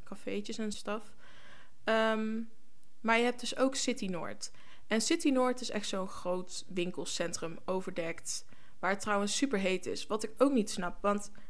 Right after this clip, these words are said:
kijk, het was, denk ik, dat weekend dat we gingen, dus vorig weekend, vijf graden. En, ehm,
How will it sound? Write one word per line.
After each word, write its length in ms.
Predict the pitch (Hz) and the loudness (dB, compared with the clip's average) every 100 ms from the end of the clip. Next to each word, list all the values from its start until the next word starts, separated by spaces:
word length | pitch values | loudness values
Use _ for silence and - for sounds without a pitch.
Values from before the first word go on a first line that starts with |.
| - | 2
kijk, 400 | 196 - - - - - - - - - - | 4 4 0 -6 -6 -6 -6 -6 -6 -6 0
het 160 | 262 262 | 2 4
was, 240 | 370 - - - - | 2 2 -4 -6 0
denk 240 | 330 453 | 2 4
ik, 160 | 392 - | 0 2
dat 160 | 277 | 2
weekend 380 | 277 277 277 277 | 2 2 2 0
dat 120 | 269 | 0
we 100 | 247 | -2
gingen, 380 | 220 226 226 226 | 0 0 2 0
dus 120 | 220 | -2
vorig 260 | 208 208 214 | -2 -2 -2
weekend, 460 | 220 208 202 202 - | -2 0 2 0 0
vijf 300 | - 208 214 | 4 4 4
graden. 380 | 196 202 254 320 - - - - - - - - | 2 4 2 0 -4 -6 -6 -6 -6 -6 -4 2
En, 420 | 240 240 240 233 - - | 4 4 2 -2 -6 -6
ehm, 440 | - 233 226 226 | -2 0 2 0